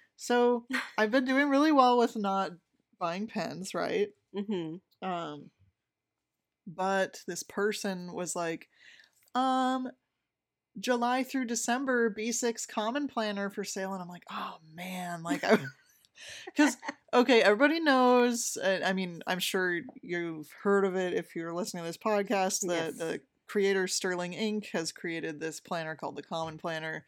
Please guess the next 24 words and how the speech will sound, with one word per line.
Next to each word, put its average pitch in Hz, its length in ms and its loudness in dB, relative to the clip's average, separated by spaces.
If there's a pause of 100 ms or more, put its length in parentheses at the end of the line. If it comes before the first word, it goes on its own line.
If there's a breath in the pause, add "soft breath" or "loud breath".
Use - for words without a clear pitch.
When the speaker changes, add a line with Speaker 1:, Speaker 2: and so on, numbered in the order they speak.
(120)
Speaker 2:
Mm-hmm. 180 400 -10
Speaker 1:
She's 165 420 -8
really 160 500 -4 (560)
so 165 360 -2
good, 156 440 -6 (200)
and 156 140 -8
it's, - 260 -10 (720 soft breath)
it 175 140 -8
uses 190 300 -2
Tomoe 180 320 -2
River 196 280 2
paper. 185 420 -2
Speaker 2:
Mm-hmm. 180 680 2
Speaker 1:
It's 165 140 -8
got, 175 220 0
like, 160 240 -4
the 170 80 -6
month. 170 600 -6 (540)
I 214 100 2
don't 330 220 0
think 302 280 -2
it 262 120 4
has 240 300 0
a 196 100 4